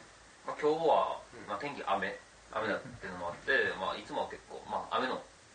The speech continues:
Speaker 1: まあ、話もありますけど、結構なんか、まあ、快晴じゃないですか。もう、なんか、なんて言ったんですかね。えっと、雨が降ってたんですけど、あの、なんか、芝生とかをすごい手入れされてて、なんか、ほんとふさふさ。で、えっと、ほんと、なんて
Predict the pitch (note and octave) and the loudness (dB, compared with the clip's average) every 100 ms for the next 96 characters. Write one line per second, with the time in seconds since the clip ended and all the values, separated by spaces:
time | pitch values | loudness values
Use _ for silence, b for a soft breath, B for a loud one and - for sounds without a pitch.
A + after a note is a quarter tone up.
0 | - - - A2+ A2 F#2+ F2+ E2+ F2+ F2+ | -20 -20 -8 -6 -4 -4 -4 -6 -6 -6
1 | G2 G#2+ A2 - - F#2+ F#2 E2+ - - | 0 2 2 -2 -8 -10 -8 -12 -16 -8
2 | - - - - - G#2+ F#2+ F#2 F#2 - | -6 -6 -10 -16 -6 -4 -2 -4 -6 -8
3 | F2 E2+ B B B B E3 C#3 G2 F#2+ | -8 -10 B B B B -4 -2 -2 -4
4 | F#2+ - - G#2 A#2 - - F2+ F2+ F2+ | -8 -12 -14 -12 -10 -12 -12 -10 -4 -4
5 | F2 - - F3+ A3+ - - B2+ A#2 G#2 | -4 -4 0 0 0 -4 -4 0 0 0
6 | - F#2 A2 G#2+ - F#2+ F#2 F2+ - - | -6 0 4 4 4 -2 -4 -4 -4 -6
7 | - - A#2+ B2+ - G#2 F#2+ - - A#2 | -8 -8 0 0 0 -4 -4 -6 -8 -6
8 | G2 A2 F#2 F2 F2 F2 - G#2 F#2+ D#2+ | -4 -2 -4 -4 -8 -10 -2 2 2 0
9 | - - - A2 F#2+ - - A#2 - G2+ | -10 -20 -14 -4 -4 -4 -8 -6 -4 -6
10 | F#2 - - - - - D3+ - - - | -6 -2 -2 -2 -10 0 4 4 2 -12
11 | - F2 F2 - C3 C3+ C3+ - - - | -14 -10 -10 -6 -6 -2 -2 -2 -8 -14
12 | - - - | -14 -12 -12